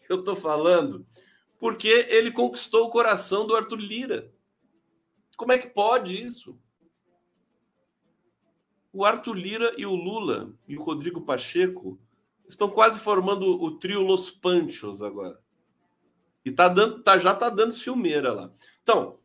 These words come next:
importante, né? A gente vai falar assim, "Eu vou, tô com nojinho do Lira", mas o Lula, ele quer resolver os problemas do, dos brasileiros.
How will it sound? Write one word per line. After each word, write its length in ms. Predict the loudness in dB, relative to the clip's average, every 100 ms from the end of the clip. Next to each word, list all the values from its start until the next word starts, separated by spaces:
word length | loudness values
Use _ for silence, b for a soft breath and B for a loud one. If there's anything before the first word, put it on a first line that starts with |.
| _ -18
importante, 920 | -2 0 0 -2 -2 0 -2 -6 -8
né? 380 | -4 -4 -6 -10
A 100 | -10
gente 240 | -6 -8 -4
vai 140 | -4
falar 240 | -2 -2
assim, 160 | -2 -4
"Eu 60 | -8
vou, 100 | -2
tô 180 | 0
com 100 | 2
nojinho 520 | 0 0 -2 -4 -4 -4
do 100 | -4
Lira", 540 | -6 -4 -4 -4 -10 _ _ _
mas 280 | -8 -6 -4
o 60 | -6
Lula, 420 | -6 -4 -2 -2
ele 140 | -2
quer 200 | -6 -6
resolver 400 | -6 -4 -4 -4
os 100 | -6
problemas 460 | -6 -8 -6 -8 -10
do, 80 | -8 -6 -6 -8
dos 220 | -16 -10
brasileiros. 800 | -8 -8 -8 -6 -6 -8 -16